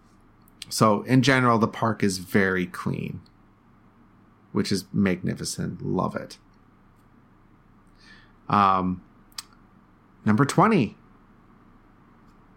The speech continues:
Guests sit for parades and shows. So that's one thing you're, you're gonna notice right away. Um, especially for the parades at Disneyland, uh, you're gonna see a lot of people are sitting,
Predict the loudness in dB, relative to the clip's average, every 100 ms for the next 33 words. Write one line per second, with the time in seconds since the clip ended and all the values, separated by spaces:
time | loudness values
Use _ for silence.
0 | -4 2 4 4 0 -2 -6 -6 -2 2
1 | 2 0 -6 0 2 2 2 2 4 4
2 | 4 2 -2 0 0 -2 -4 -4 0 2
3 | 2 0 -4 -10 -16 -20 -20 -20 -20 -20
4 | -18 2 4 4 4 2 4 4 4 2
5 | -2 -2 0 4 4 4 2 0 -2 -2
6 | 2 4 4 4 2 -2 -10 -18 _ _
7 | -6 0 2 2 0 -2 -6 -20 -20 -16
8 | -14 -2 0 2 2 2 4 2 2 0
9 | 2 0 2 0 0 0 -2 -2 0 2
10 | 2 0 0 2 2 2 2 2 2 2
11 | 2 2 2 -2